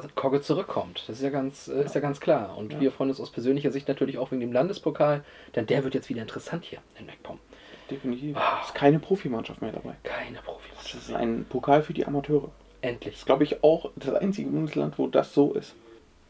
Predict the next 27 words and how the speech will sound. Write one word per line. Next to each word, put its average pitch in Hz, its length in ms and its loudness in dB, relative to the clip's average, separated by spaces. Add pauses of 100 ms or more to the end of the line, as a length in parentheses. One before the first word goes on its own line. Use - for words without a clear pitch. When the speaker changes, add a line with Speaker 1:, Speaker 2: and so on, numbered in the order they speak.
Speaker 1:
Ja, 127 200 6
das 113 180 0
liegt 110 140 -6
an 135 80 2
uns. 117 280 -6 (340)
<laughs> 180 60 0 (480)
Weil 147 220 10
wir 156 160 10
alle 139 140 12
Amateure 143 500 8
sind. 113 220 -4 (380)
Und 135 120 4
so - 80 -6
blöd 156 400 10
sind. 104 260 0 (360)
Sag's 131 280 2
doch, 117 140 4
wie 110 40 2
es 104 80 -4
ist. - 200 -10 (400)
Speaker 2:
Ja, 269 120 -4 (140)
ist - 240 -6
vielleicht 185 360 4
so, 180 220 10 (100)
aber, 151 360 8 (100)
äh, - 840 -2
ne? 277 80 6